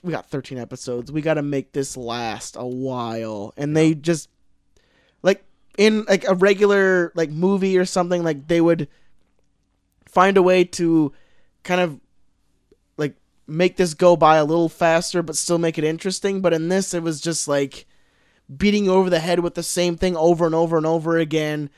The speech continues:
Speaker 1: just to make sure that it lasted out long enough to fill this one episode.
Speaker 2: Yeah.
Speaker 1: Like, I,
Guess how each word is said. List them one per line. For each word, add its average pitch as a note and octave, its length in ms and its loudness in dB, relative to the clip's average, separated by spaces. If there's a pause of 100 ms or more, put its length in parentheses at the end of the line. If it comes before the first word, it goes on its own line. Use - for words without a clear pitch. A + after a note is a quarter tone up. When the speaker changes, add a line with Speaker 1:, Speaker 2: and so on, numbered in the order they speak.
(220)
Speaker 1:
just - 360 0
to G3 80 0
make F#3 200 0
sure F#3+ 220 0
that F3+ 160 2
it E3+ 160 -2 (100)
lasted E3 560 0
out E3 280 4
long E3 280 0
enough E3 280 -4
to E3+ 120 -4
fill F3 280 0
this D#3+ 200 -4
one D#3 160 -4
episode. B2 760 -8 (340)
Speaker 2:
Yeah. B2 260 -4
Speaker 1:
Like, G#2 140 -6
I, G#3+ 320 2